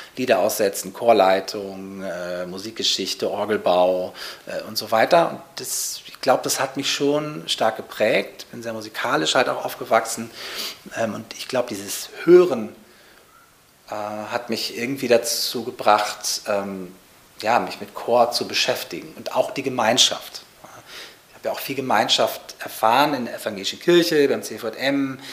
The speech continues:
Äh, da gab's dann immer Gruppen. Äh, meine Eltern hatten immer viele Menschen zu Hause. Äh, wir haben ähm, Menschen bei uns aufgenommen, die Probleme mit Alkohol hatten, die, die gerade aus ihrer Familie rausgeflogen sind, die haben bei uns gepennt.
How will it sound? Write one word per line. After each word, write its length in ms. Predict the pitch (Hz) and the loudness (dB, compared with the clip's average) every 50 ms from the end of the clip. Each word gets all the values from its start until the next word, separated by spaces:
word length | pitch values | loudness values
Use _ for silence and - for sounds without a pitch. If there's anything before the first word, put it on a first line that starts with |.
| - - - - _ - | -14 -14 -16 -16 _ -4
Äh, 260 | 101 104 107 107 110 107 | 0 2 2 2 2 2
da 120 | 110 107 | 0 2
gab's 240 | 107 101 110 - - | 4 2 2 2 0
dann 100 | 113 104 | -4 -6
immer 180 | 123 120 113 | -4 -4 -4
Gruppen. 800 | 113 - - 139 143 139 143 - 131 120 113 113 107 110 104 104 | -4 -2 2 2 2 2 2 -4 -4 -4 -4 -4 -4 -6 -6 -6
Äh, 420 | 120 120 104 101 101 104 107 104 101 | -8 -8 -6 -6 -4 -4 -4 -4 -6
meine 180 | 104 104 104 92 | -6 -6 -6 -2
Eltern 300 | 104 117 120 - 113 107 | -2 -2 -2 -4 -6 -6
hatten 180 | 110 - - | -8 -8 -10
immer 140 | 113 113 110 | -10 -10 -10
viele 200 | - - 113 117 | -8 -8 -6 -4
Menschen 360 | 110 107 113 135 139 - 135 | -2 -2 0 0 0 -2 0
zu 200 | - - 127 110 | 0 0 2 4
Hause. 600 | 110 113 104 104 110 107 107 98 95 95 95 98 - - - - - - - - - - | 6 6 6 6 6 4 2 0 2 2 0 0 -4 -10 -12 -14 -14 -14 -16 -18 -18 -14
Äh, 220 | - - 87 90 | -10 -10 -8 -6
wir 200 | 104 110 107 - | -4 -4 -2 0
haben 640 | 110 104 107 98 95 95 95 95 92 95 92 95 - - - - - - - - - 92 | 2 2 2 0 -2 -4 -4 -4 -4 -6 -8 -10 -14 -20 -20 -20 -20 -20 -20 -14 -6 -4
ähm, 800 | 101 101 101 101 101 95 95 92 92 90 90 92 98 110 113 101 | -2 0 0 0 0 0 0 -2 -4 -6 -6 -6 -8 -8 -6 -2
Menschen 1000 | 101 101 110 135 143 - - 127 117 113 110 107 104 104 104 107 107 110 104 98 104 | 0 0 2 4 4 2 2 2 0 0 -2 -2 -4 -6 -6 -8 -10 -10 -10 -6 -4
bei 80 | 104 | -2
uns 160 | 101 107 - - | -2 -2 -4 -2
aufgenommen, 640 | 104 101 110 - - - 98 95 98 92 95 98 | -2 -2 -2 -2 -4 -4 -2 0 0 0 0 0
die 80 | 95 98 | -4 -8
Probleme 360 | - 107 101 107 104 101 101 | -8 -6 -2 -2 -2 -2 -4
mit 140 | 101 104 - | -6 -6 0
Alkohol 600 | 117 113 127 135 - 127 113 113 110 101 - - | 4 4 4 4 4 2 2 4 2 2 2 -2
hatten, 320 | 117 - - 117 107 101 | -4 -4 -4 -6 -6 -6
die, 280 | 98 98 98 101 101 101 | -6 -6 -8 -8 -8 -10
die 160 | 101 101 107 | -12 -16 -16
gerade 240 | - - 110 107 107 | -8 -6 -4 -4 -4
aus 60 | 110 | -4
ihrer 240 | 110 107 101 101 104 | -4 -4 -4 -6 -8
Familie 340 | - - 113 120 127 123 123 | -6 -8 -6 -2 0 0 4
rausgeflogen 720 | - 131 - - - 110 - - 113 107 110 107 110 110 | 4 4 4 4 0 -4 -6 -4 -2 -2 -2 -4 -6 -6
sind, 340 | 104 107 101 98 98 101 - | -6 -6 -6 -6 -6 -6 -6
die 60 | 104 | -6
haben 140 | 104 107 107 | -6 -4 -2
bei 100 | 107 98 | -2 -2
uns 160 | 107 110 - | -2 -2 -4
gepennt. 540 | 110 - - - 113 101 101 104 104 - | -6 -6 -6 -4 -4 -2 -2 -4 -6 -8